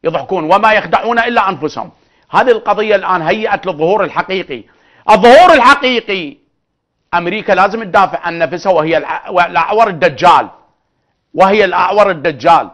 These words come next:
لأن الشيء صباني هو صدام، فحينما انتهى الشيء صباني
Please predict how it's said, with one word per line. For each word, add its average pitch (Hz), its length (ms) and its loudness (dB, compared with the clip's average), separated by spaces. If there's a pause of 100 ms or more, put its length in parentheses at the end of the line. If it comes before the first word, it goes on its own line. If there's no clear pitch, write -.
(280)
لأن 180 240 -2
الشيء 262 360 0
صباني 269 840 2
هو 165 180 0
صدام، 147 540 0 (800)
فحينما 233 420 0
انتهى 302 320 4
الشيء 320 260 -2
صباني 247 680 2